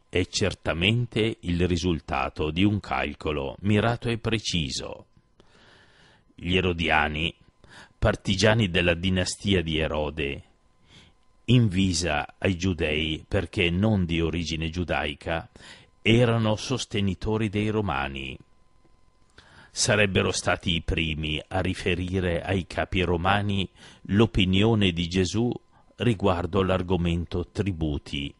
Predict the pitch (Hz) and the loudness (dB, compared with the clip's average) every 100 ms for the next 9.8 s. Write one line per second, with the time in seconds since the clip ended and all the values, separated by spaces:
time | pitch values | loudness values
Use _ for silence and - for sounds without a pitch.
0 | _ 92 107 95 92 - - 87 87 90 | _ -2 0 2 0 -2 -4 -4 0 0
1 | 95 - 71 71 80 78 78 - - _ | 0 -2 -2 -4 -4 -4 -6 -10 -18 _
2 | _ - 104 95 104 80 - 92 90 90 | _ 2 2 4 2 -2 -2 -2 0 0
3 | 95 73 67 76 76 104 - _ _ _ | -2 -2 -6 -8 -12 -14 -20 _ _ _
4 | _ _ _ _ _ _ _ _ _ _ | _ _ _ _ _ _ _ _ _ _
5 | _ _ _ _ _ - - - _ _ | _ _ _ _ _ -20 -20 -20 _ _
6 | - 98 - 90 90 95 95 - 92 85 | 0 2 4 2 2 0 -2 0 0 2
7 | 85 87 85 80 - 101 120 135 135 131 | 2 2 2 0 -2 0 0 2 0 -2
8 | - - - 92 98 107 107 110 104 110 | -6 -10 -2 2 2 0 0 -2 0 2
9 | 110 113 - 82 78 76 73 71 | 2 2 0 2 2 0 -4 -8